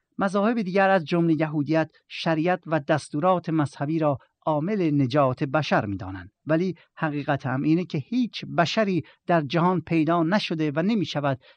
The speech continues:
که شریعت حق را مو به مو اجرا کرده باشد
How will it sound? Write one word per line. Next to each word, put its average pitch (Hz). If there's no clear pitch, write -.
که 165
شریعت 160
حق 165
را 143
مو 208
به 147
مو 135
اجرا 156
کرده 110
باشد 104